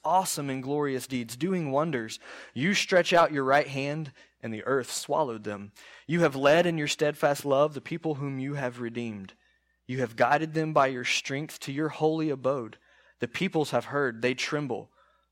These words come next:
Pangs have seized the inhabitants of Philistia.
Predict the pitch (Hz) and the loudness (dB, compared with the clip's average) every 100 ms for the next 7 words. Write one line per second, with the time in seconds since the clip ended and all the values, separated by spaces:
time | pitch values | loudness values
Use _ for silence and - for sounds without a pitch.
0 | _ _ - - 160 147 123 - 117 - | _ _ -6 0 0 0 -4 -6 -4 -4
1 | 165 151 131 127 117 120 127 127 113 110 | -4 -6 -4 -6 -6 -2 -2 0 -6 -8
2 | 110 - - _ - 120 120 - 127 120 | -12 -14 -20 _ -10 -6 -4 -6 -6 -6
3 | 95 | -6